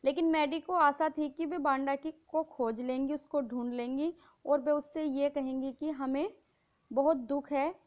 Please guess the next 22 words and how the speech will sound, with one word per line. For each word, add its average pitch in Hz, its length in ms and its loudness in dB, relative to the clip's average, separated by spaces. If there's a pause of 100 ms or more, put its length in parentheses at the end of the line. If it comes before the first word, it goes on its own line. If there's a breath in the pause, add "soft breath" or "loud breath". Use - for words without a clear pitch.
(440)
कि, 330 300 -2 (300)
या 277 120 -2
प-, 285 120 -4
सारे 277 340 2
स्कूल 269 280 -6
को 285 120 -4
बहुत 262 520 0
दुख 226 320 -8
था 262 320 -2 (400 soft breath)
कि 311 260 -2
उन्होंने 269 600 -4
उसका 285 540 -8 (260)
मजाक 240 420 -2
बनाया 262 480 -4
है, 294 260 -4 (340 loud breath)
लेकिन 294 300 2
उसके 339 260 -4
अंदर 294 280 0
एक 311 120 -6
विलक्षण 247 460 -2
प्रतिभा 262 480 -2
थी 226 280 -6